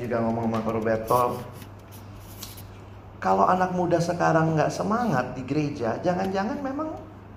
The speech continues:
gereja tidak mengkhotbahkan Yesus.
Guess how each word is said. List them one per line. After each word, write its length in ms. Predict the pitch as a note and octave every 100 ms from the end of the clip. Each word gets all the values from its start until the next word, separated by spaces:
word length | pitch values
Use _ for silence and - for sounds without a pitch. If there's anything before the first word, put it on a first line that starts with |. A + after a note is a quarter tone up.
| - - - - - - - - -
gereja 240 | E3+ E3+
tidak 320 | E3 F3 C#3+
mengkhotbahkan 640 | D#3 D#3 D#3 D3+ D3+ D3+ D3+
Yesus. 560 | E3 - - E3+ -